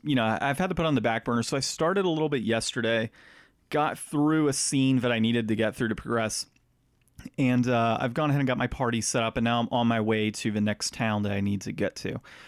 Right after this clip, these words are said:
So I'm on my way to, you know, continuing. I think I'm about fourteen hours into the game right now, not too much further than where I, where I was last week,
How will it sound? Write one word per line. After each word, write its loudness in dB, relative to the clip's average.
So 2
I'm 0
on 2
my 4
way 4
to, 4
you 0
know, 2
continuing. 2
I 0
think -4
I'm -4
about -10
fourteen -2
hours 0
into -2
the 0
game 2
right 0
now, 2
not 0
too -2
much -2
further -2
than 0
where 2
I, -2
where 0
I 2
was 0
last -2
week, -2